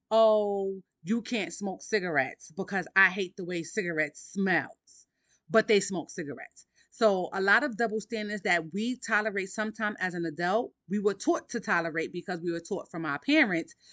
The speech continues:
that double standards are okay. That leads me to when our parents used to tell us stuff like, "Do as I say,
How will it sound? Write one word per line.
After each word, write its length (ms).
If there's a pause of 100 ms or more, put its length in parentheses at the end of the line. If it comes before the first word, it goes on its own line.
(180)
that 200
double 220
standards 720
are 180
okay. 500 (300)
That 240
leads 400
me 180 (120)
to 420 (280)
when 160
our 120
parents 400
used 140
to 100
tell 220
us 100
stuff 320
like, 340 (220)
"Do 200
as 120
I 120
say, 440